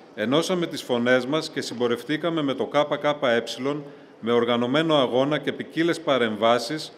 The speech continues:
ενάντια στην ιδιωτικοποίηση και εμπορευματοποίηση του νερού και ενάντια στη νέα αγορά ύδατος που σηματοδοτεί η ίδρυση της ρυθμιστικής αρχής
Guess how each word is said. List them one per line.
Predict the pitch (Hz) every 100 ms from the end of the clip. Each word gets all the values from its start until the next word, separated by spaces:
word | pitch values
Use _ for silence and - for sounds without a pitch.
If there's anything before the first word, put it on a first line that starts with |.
| - - -
ενάντια | 113 117 135 147 147 160
στην | 156 131
ιδιωτικοποίηση | 117 117 113 - 107 - 123 139 135 - 156 151 - - -
και | 131
εμπορευματοποίηση | 120 123 117 113 110 110 143 147 147
του | 131
νερού | 110 98 123 143 - - - - -
και | 120
ενάντια | 120 139 160 165
στη | 151 135
νέα | 139 165 160
αγορά | 131 139 147
ύδατος | 131 120 123 123 160 156 - - - -
που | 117
σηματοδοτεί | - 127 123 120 110 107 151 160 185
η | 117 123
ίδρυση | 135 147 147
της | 139 123
ρυθμιστικής | 117 110 113 101 104 151 156
αρχής | 139 120 - 147 156 -